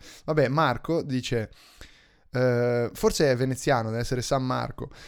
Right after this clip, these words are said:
"Magari i sapientoni che criticano chi pensa che non sia di vitale importanza sta cosa", e già qui c'è da, da capirlo, cioè vuol dire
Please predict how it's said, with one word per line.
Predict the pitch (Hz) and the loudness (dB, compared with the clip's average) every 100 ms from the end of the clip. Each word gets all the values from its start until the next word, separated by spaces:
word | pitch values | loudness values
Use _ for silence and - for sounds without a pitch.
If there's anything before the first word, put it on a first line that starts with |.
| - | -14
"Magari | - 151 202 214 151 135 135 | 0 2 6 8 6 4 -2
i | 143 | -2
sapientoni | - 147 156 147 220 220 | 0 0 -2 2 0 0
che | 165 143 | -4 -6
criticano | - 185 165 143 139 135 | -4 -4 -6 -4 -2 -2
chi | 127 143 | -4 -2
pensa | 143 180 185 160 | 2 4 4 0
che | 139 | 0
non | 135 131 | -2 -2
sia | - 170 | -2 -2
di | 147 | -2
vitale | 131 156 156 | 0 2 2
importanza | 135 143 143 151 151 143 | 0 -2 -2 -2 -2 -4
sta | 127 - 131 | -4 -4 4
cosa", | 175 208 180 131 98 - _ _ _ _ _ | 6 6 6 4 2 -4 _ _ _ _ _
e | 127 | -6
già | 127 | -4
qui | 123 165 | -4 -4
c'è | 127 | -4
da, | 113 | -4
da | 113 113 | -6 -6
capirlo, | 123 117 110 107 | -6 -6 -8 -4
cioè | 123 | -2
vuol | 123 131 | 0 0
dire | 127 113 107 | 0 -2 -4